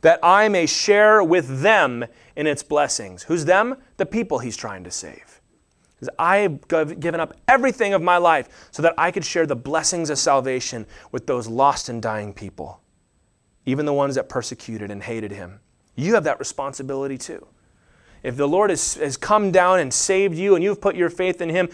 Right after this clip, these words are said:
you gotta tell somebody. You gotta tell the world that Jesus died on the cross and loves them so much. You can't keep that to yourself. That was Israel's problem. It became all about them.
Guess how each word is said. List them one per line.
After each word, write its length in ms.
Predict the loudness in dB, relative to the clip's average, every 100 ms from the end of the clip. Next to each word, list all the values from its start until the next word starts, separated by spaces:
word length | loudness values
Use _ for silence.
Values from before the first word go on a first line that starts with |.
| -6
you 120 | 2 4
gotta 180 | 4
tell 360 | 2 2 4 6
somebody. 600 | 4 0 0 -2 -2 -14 _ _ _ _ _ -4
You 80 | 4
gotta 160 | 4
tell 480 | 4 -2 4 6 8
the 140 | 6
world 520 | 4 4 2 0 -8 -18 _ -8 2
that 160 | 2
Jesus 460 | 4 2 2 0 -2
died 300 | 2 4 4
on 80 | 2
the 60 |
cross 360 | 0 0 0 0
and 140 | 0
loves 200 | 2 0
them 140 | -2 -6
so 140 | -4
much. 160 | -4 -4
You 60 |
can't 220 | -2 -2
keep 160 | -2 2
that 180 | 2 0
to 100 | -4
yourself. 680 | -6 2 6 6 4 -2 -2
That 180 | 4 6
was 100 | 6
Israel's 380 | 4 4 4 4
problem. 480 | 2 4 4 2 -4 -12 -4
It 100 | -2
became 260 | 0 4
all 220 | 8 10
about 320 | 10 6 4 4
them. 380 | 2 2 -2